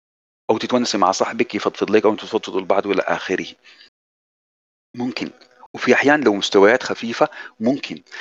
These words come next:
لكن لو الأصب-، ال-، الموضوع أصبح معقد، في أشياء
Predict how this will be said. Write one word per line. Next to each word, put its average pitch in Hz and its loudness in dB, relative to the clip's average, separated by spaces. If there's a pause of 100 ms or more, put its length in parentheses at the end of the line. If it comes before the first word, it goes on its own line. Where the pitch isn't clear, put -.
(120)
لكن 110 -2
لو 160 4
الأصب-، - -6
ال-، 95 -2
الموضوع 95 -6
أصبح - -4
معقد، - -6 (1500)
في - 4
أشياء 131 0